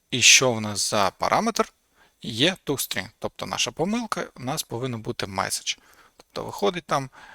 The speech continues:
е, an error occurred і arithmetic exce-, exception, е, там divide by zero чи щось таке. Ну, давайте подивимось.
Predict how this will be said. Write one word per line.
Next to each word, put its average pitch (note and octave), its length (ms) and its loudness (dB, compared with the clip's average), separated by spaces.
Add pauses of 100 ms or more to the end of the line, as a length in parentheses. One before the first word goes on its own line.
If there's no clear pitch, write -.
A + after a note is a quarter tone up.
(420)
е, A#2+ 340 -2
an B2 180 -6
error G#2+ 320 0
occurred G3 560 -2
і D3 300 0
arithmetic A#2 520 0
exce-, - 440 -2
exception, - 680 2 (220)
е, G2+ 440 -2 (540)
там G2 220 -6
divide A2+ 360 0
by G2+ 120 2
zero C3 360 -4
чи - 140 -10
щось - 200 -6
таке. - 260 -12 (120)
Ну, G3 80 -10
давайте A2 280 -4
подивимось. - 480 -12